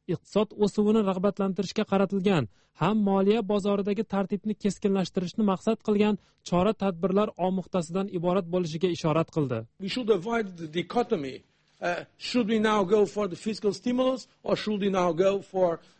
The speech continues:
Speaker 2: the, some, uh, initiatives on regulation supervision? We need both.
Speaker 1: Hozir biz iqtisodni jonlantirish uchun ko'proq pul sarflashimiz lozimmi yoki bozorni tartibga solish va boshqarish tashabbuslarini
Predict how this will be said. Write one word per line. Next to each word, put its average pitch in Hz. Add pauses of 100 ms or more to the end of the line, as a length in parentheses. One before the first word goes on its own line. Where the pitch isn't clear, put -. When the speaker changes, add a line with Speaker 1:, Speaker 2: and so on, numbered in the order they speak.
Speaker 2:
the, 165 (120)
some, 180 (440)
uh, 160
initiatives 190
on 160
regulation 170
supervision? 185
We 226
need 220
both. 208 (160)
Speaker 1:
Hozir 165
biz 196 (340)
iqtisodni 190
jonlantirish 190
uchun 208 (340)
ko'proq 202 (100)
pul 233
sarflashimiz 202
lozimmi 185 (300)
yoki 180
bozorni 170
tartibga 190
solish 190
va 196
boshqarish 185
tashabbuslarini 202